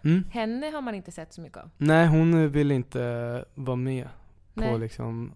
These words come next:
Speaker 2: Ni har inte gjort någon sån här hemma hos-reportage och
Speaker 1: Nej, hon, hon har varit ganska så här tydlig med att, eh, hon är inte intresserad. Alltså, hon har inget problem med att jag jobbar med det jag gör, men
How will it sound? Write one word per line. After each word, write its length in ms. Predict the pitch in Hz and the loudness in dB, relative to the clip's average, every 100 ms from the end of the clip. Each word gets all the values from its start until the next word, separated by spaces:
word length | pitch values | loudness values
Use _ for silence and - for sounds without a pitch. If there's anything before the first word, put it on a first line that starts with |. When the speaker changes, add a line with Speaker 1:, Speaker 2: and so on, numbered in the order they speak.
| _ | _
Speaker 2:
Ni 80 | 214 | -8
har 20 | |
inte 140 | 208 220 | -6 -6
gjort 160 | 202 | -6
någon 140 | 196 185 | -10 -12
sån 120 | 180 | -12
här 120 | 170 | -10
hemma 240 | 175 175 | -10 -8
hos-reportage 880 | 180 170 - 170 170 170 170 165 - | -10 -12 -14 -14 -12 -10 -10 -10 -10
och 120 | 143 | -6
Speaker 1:
Nej, 420 | 139 143 139 135 135 | -2 2 2 2 2
hon, 520 | 143 151 156 151 143 | 0 0 -2 -4 -4
hon 240 | 147 151 160 | -4 -2 0
har 80 | |
varit 260 | 156 135 - | 0 -2 -6
ganska 280 | 127 120 - | -8 -8 -8
så 120 | 127 | -8
här 260 | 123 123 127 | -6 -6 -8
tydlig 300 | - 120 120 | -8 -6 -6
med 100 | 117 | -8
att, 180 | 123 - | -12 -12
eh, 200 | 131 127 - - | -8 -8 -10 -8
hon 140 | 127 | -4
är 40 | 127 | -4
inte 160 | 120 | -4
intresserad. 400 | 123 - 131 131 135 - | -8 -8 -8 -8 -10 -10
Alltså, 240 | 131 131 | -6 -2
hon 120 | 127 | 2
har 60 | 131 | 2
inget 140 | 127 | 2
problem 340 | 120 123 123 120 | -2 -2 -2 -2
med 140 | 117 | -6
att 240 | - - | -10 -10
jag 300 | 131 123 120 120 | -6 -4 -2 -4
jobbar 240 | 120 120 | -4 -4
med 120 | 120 | -4
det 80 | 117 | -4
jag 140 | 117 | -4
gör, 220 | 127 120 117 | -4 -4 -6
men 400 | 117 113 120 | -6 -6 -6